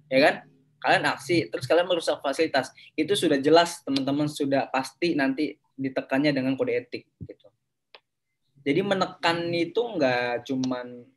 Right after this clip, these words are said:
nggak mem-, tidak memperbolehkan gitu, tapi mereka pasti pu-, cari celah. Intinya itu. Nah, caranya usahakan nggak ada celah gitu. Demonya baik-baik.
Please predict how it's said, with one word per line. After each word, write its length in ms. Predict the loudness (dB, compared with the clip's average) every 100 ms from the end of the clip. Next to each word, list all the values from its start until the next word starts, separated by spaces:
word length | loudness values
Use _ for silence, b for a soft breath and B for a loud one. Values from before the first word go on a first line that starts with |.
| _ -4
nggak 140 | -4 -4 -4
mem-, 240 | -4 -4 -10 -4
tidak 200 | 0 0
memperbolehkan 720 | -2 -6 -2 -2 -2 -2 -2 -2
gitu, 200 | -8 -12 -10
tapi 400 | -12 -10 -8 -4
mereka 320 | -4 -4 -4
pasti 320 | -6 -6 -12
pu-, 300 | -14 -12 -12
cari 240 | -8 -6 -4
celah. 400 | -4 -2 -2 -4 _ _ -8
Intinya 260 | -2 2
itu. 240 | 2 0 -6 -8 _ _ _ _ _ _ _ _
Nah, 400 | -4 -2 -4 -8 -12 -14 -16 -12 0
caranya 560 | 4 6 6 4 2 0
usahakan 500 | -2 0 0 -2 0
nggak 140 | 2 4
ada 60 | 2
celah 440 | 2 2 2 2 -2 _
gitu. 380 | -12 -10 -12 -12 _ _ _ _ _ _ _ _ -4
Demonya 960 | 0 0 0 2 2 4 2 2 0 -2 -10 _ -8
baik-baik. 880 | -8 -4 -4 2 6 6 4 -4